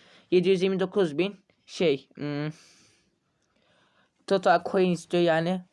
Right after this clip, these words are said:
Bunu da yapabilirsiniz böyle. Ama bence direkt kırk beş yapıp o bayağı düşüyor. Allah için. İki yüz yetmiş bin çok.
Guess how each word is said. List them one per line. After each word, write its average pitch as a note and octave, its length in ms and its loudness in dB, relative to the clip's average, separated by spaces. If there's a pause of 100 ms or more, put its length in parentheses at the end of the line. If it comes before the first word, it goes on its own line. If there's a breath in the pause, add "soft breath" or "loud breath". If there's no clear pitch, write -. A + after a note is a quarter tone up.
(260)
Bunu G3 260 0
da F3+ 80 2
yapabilirsiniz C3+ 800 -2
böyle. C3 420 -2 (840)
Ama D#3+ 260 0
bence E3+ 520 0 (340)
direkt D3 340 -2
kırk - 260 -4
beş F3 260 -2
yapıp E3+ 400 -2 (220)
o C#3+ 220 0
bayağı D3+ 300 0
düşüyor. D3 380 -6 (1400)
Allah C3+ 340 -2
için. D#3+ 340 -8 (500 soft breath)
İki E3 240 -2
yüz F3+ 100 2
yetmiş F3+ 400 -2
bin B2 140 -6
çok. - 400 -2